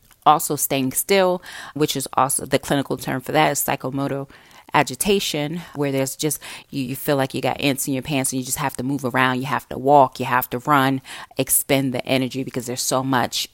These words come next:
energy going on. Your mind's racing, your body needs to move. So, you know, fidgeting, having trouble staying still could also be telltale signs that there could be something more going on and needs further assessment.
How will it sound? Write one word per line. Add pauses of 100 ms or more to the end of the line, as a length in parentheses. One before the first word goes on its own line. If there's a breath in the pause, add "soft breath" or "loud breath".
(320)
energy
going
on.
Your
mind's
racing, (240 loud breath)
your
body
needs
to
move. (340 loud breath)
So, (320)
you
know,
fidgeting,
having
trouble
staying
still (140)
could (140)
also
be (280 loud breath)
telltale
signs
that
there
could
be (400 loud breath)
something
more
going
on (240)
and
needs
further (340)
assessment.